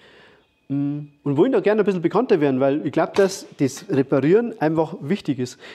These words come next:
Ich darf kurz angeben, meine älteste Maschine ist zweiundvierzig Jahre alt, natürlich auch ein Siebträger und der läuft wie ein Kleckerl wie am ersten Tag. Ich hab auch noch eine mit vierunddreißig Jahren, die läuft ebenso gut. Und was gibt's denn Schönes, als wenn, wenn eure Maschine, wenn ihr einmal eine Maschine kauft,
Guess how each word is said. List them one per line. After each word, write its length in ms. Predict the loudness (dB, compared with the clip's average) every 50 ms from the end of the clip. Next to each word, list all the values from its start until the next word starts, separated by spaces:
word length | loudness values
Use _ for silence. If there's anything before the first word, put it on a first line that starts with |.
| -20 -20 _ -10
Ich 140 | -6 0
darf 260 | 2 2 2 2 0 -2
kurz 260 | 0 0 0 0 0
angeben, 420 | -4 -2 0 2 0 0 -2 -6 -12 -12 -6
meine 260 | -2 -2 -2 0 0
älteste 380 | 2 2 2 2 0 -2 -2 -2
Maschine 360 | -2 -2 -2 -2 -2 -2 -2
ist 140 | -4 -6 -4
zweiundvierzig 580 | -4 -2 -2 -2 -2 -2 -4 -4 -4 -4 -2
Jahre 240 | 0 2 2 2 2
alt, 200 | 0 0 -2 -4
natürlich 440 | -4 -4 -2 0 0 0 0 -2 -2
auch 40 | -4
ein 80 | -4
Siebträger 540 | -6 -8 -12 -12 -8 -4 -2 0 0 0 -2 -4 -8 -20 -20 -14 -8 -6
und 160 | -6 -4 -2
der 80 | -2
läuft 340 | 0 0 -2 -4 -6 -6 -4
wie 80 | 0 0
ein 140 | 0 0 0
Kleckerl 380 | -2 -4 -4 -2 -2 -2 0
wie 200 | 0 0 0 -2 -6 -10 -8
am 120 | -8 -6
ersten 320 | -6 -6 -8 -8 -6 -6
Tag. 180 | -6 -6 -6 -8
Ich 100 | -4 -2
hab 100 | 0 0
auch 60 | 2 2
noch 120 | 2 2
eine 120 | 2 2
mit 140 | 0 0 -2
vierunddreißig 600 | -2 0 2 2 4 4 2 2 0 0 -2 0
Jahren, 140 | 0 0 0
die 80 | 0 0
läuft 320 | -2 -2 -4 -6 -8 -4
ebenso 300 | -4 -2 -2 -2 -4 -2
gut. 260 | 0 0 0 -2 -2 -8 -20 -20 -20 -20 -20 -20 -12 -6
Und 120 | -2 0
was 160 | 0 0 0 0
gibt's 300 | -4 -6 -6 -6 -12 -12
denn 80 | -12
Schönes, 400 | -6 -2 0 0 2 0 0 -2
als 100 | -2 0
wenn, 160 | 2 2 2
wenn 120 | 2 2 0
eure 220 | -2 -4 -2 0
Maschine, 400 | 0 -2 -2 -2 0 0 0 0
wenn 120 | 0 -2 -4
ihr 160 | -4 -8 -4
einmal 240 | -2 0 0 2 2
eine 100 | 2 2
Maschine 320 | 0 -2 -4 -4 -6 -4
kauft, 480 | -4 -6 -6 -8 -10 -14 -20 -20 -20